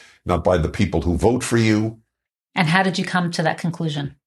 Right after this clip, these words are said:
Speaker 1: I don't know the answer.
Speaker 2: <laughs>
Speaker 1: I just came to that conclusion.
Speaker 2: Yeah, but it, it makes sense.
Speaker 1: Yes, it does. That's why I call my Torah commentary the Rational Bible. It, if it doesn't make sense,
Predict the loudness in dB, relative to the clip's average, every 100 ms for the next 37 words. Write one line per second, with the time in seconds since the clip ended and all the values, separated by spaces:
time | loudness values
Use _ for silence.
0 | _ _ _ -4 0 2 2 2 0 0
1 | -2 -4 -6 -10 0 2 2 2 0 0
2 | 0 -2 -2 -2 -2 0 0 -2 -6 -12
3 | -4 -2 0 0 0 -2 0 0 0 0
4 | -2 -2 -8 -2 2 2 0 -4 0 2
5 | 2 -2 -8 -16 _ _ _ _ _ _
6 | _ _ _ -2 0 2 2 2 4 2
7 | 2 2 0 -8 _ -2 0 2 0 0
8 | 0 0 2 2 2 4 2 0 -2 0
9 | 0 0 -2 -6 -8 -4 -4 -4 _ -4
10 | 0 0 2 2 4 4 2 2 2 2
11 | 0 -6 -10